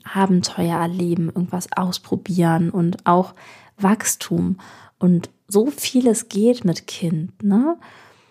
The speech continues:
Und Mama werden und Mama sein lässt uns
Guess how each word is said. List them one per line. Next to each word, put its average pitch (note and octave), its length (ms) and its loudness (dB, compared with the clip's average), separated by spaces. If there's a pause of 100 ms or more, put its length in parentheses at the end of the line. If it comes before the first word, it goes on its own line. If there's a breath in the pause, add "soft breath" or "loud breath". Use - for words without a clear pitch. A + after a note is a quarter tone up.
(540 loud breath)
Und F#3+ 160 4
Mama F#3+ 440 2
werden G3 420 2
und F3 140 0
Mama F3+ 300 2
sein F3+ 480 2
lässt - 400 -4
uns F#3+ 480 -2